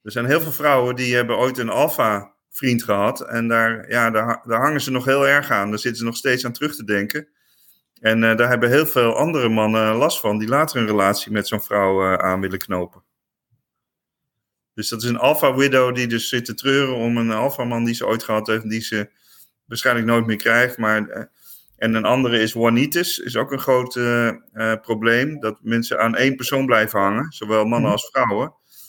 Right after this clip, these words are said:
Speaker 1: Maar je moet, eh, juist, eh, veel breder oriënteren als, eh, als je, dat je niet helemaal je, je kruid leegschiet, om maar eens een rare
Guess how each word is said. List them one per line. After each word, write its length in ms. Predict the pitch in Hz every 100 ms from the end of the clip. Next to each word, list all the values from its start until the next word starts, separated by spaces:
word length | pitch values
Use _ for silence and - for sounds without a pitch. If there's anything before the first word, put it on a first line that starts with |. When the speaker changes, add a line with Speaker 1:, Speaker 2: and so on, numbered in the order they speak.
| _
Speaker 1:
Maar 140 | - 110
je 80 | 117
moet, 260 | 123 123
eh, 120 | 117
juist, 360 | 110 113 113 -
eh, 120 | 113
veel 200 | 104 117
breder 360 | 104 127 131 120
oriënteren 720 | 107 104 101 - 101 107 110
als, 260 | 104 - -
eh, 280 | 101 104 101
als 220 | 107 -
je, 60 | - _ - - _ _
dat 120 | 113
je 60 | 117
niet 160 | 120
helemaal 400 | 123 113 113 110
je, 460 | 107 107 110 104 104 _ _ _ -
je 140 | 107
kruid 300 | - 117 110
leegschiet, 500 | 113 113 117 120 107
om 100 | 104
maar 200 | 107 107
eens 100 | 104
een 80 | 104
rare 420 | 101 104 101 104